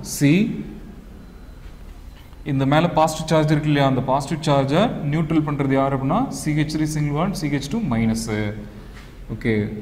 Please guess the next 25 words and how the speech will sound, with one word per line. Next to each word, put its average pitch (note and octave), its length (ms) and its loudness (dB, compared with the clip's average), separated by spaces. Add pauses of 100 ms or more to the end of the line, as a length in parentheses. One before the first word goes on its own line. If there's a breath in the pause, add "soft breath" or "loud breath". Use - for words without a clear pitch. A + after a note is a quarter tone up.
(180)
அது A#2+ 180 0
எப்படி B2 240 0
எழுதணும், - 260 -4 (320)
எப்படி B2+ 200 0
எழுதணும்னு A#2+ 300 2
பாருங்க. G2 220 -2 (400 loud breath)
அதாவது A#2 440 0
சி - 180 -4 (120)
ஹெச் C3 260 -4
three D3 160 4 (520)
single C3+ 340 -2 (100)
bond C3 260 0 (540)
C, - 360 -2 (540)
மேல B2+ 360 2 (460)
சி - 280 -2 (100)
ஹெச் D3 220 2 (140)
two E3+ 100 6 (680)
single C#3+ 300 2
bond C#3 220 0
C - 220 -4
ஹெச் A2+ 360 -2
த்ரீ. A2 120 0 (440)
ஓகேவா, A2+ 300 0 (420)
இந்த B2+ 240 0
பகுதியை, C3+ 580 2